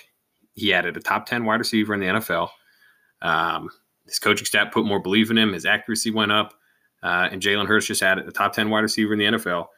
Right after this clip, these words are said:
Coaching staff believes in him. I think they're gonna really let it fly this year. And the other quarterback is the only quarterback I drafted in the twenty twenty-one draft. It's Trey Lance. I mean,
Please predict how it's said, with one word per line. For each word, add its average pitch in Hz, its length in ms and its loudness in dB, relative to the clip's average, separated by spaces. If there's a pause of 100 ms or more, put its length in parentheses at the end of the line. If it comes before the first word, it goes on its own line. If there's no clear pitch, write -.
(320)
Coaching 107 260 2
staff 101 320 2
believes 101 300 -2
in 95 60 -2
him. 95 320 -2 (220)
I 92 100 0
think 90 300 -6
they're 123 160 4
gonna 101 200 4
really 107 500 4 (680)
let 120 180 4
it - 80 -4
fly 82 240 0
this 87 200 -4
year. 85 240 -8 (380)
And 104 80 2
the 110 80 6
other 110 140 2
quarterback 92 520 -2 (880)
is 107 100 0
the 98 180 -8
only 113 260 4
quarterback 95 480 -2
I 87 120 -6
drafted 85 480 -4 (100)
in 95 140 -8
the 85 60 -6
twenty 90 280 -6
twenty-one 85 420 -8
draft. 82 360 -6 (580)
It's - 100 -2
Trey 85 220 2
Lance. - 400 -6 (300)
I 92 120 2
mean, 87 280 -2